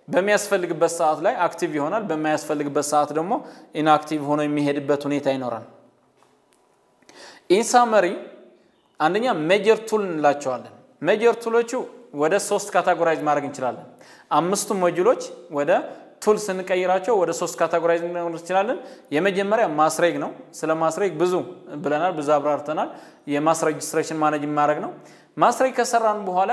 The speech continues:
ቀጣይነት ያለው ስራ የምንሰራበት ወርሌስ ነው። የስፓሻልም የቴክስቹዋልም መረጃዎች ሜንቴን የምናደርግበት ዳታ አግሪጌሽን ቱል የምንለው ደግሞ በዞን፣ በክልል፣ በፌዴራል ያሉ፣ እ፣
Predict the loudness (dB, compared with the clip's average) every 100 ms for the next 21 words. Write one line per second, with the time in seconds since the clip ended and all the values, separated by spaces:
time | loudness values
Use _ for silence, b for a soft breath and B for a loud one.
0 | 0 -2 -2 -2 0 0 0 0 -2 -2
1 | 0 0 0 0 4 4 4 -2 -4 -12
2 | -14 -18 -6 -4 -2 -4 -6 -18 -20 -12
3 | 2 4 4 2 2 0 -4 -2 -4 -6
4 | -2 0 0 -4 -14 -20 B 0 4 4
5 | 2 -2 -2 -6 -2 -2 -2 2 4 4
6 | 2 -4 -6 B B B -12 0 2 4
7 | 0 0 -4 -6 -8 -6 -4 -4 -2 0
8 | 0 -2 -4 -10 -6 -2 0 -2 -4 -8
9 | -18 -20 -6 0 0 0 0 0 -2 0
10 | 2 0 2 0 0 -4 -12 -20 B B
11 | B B -6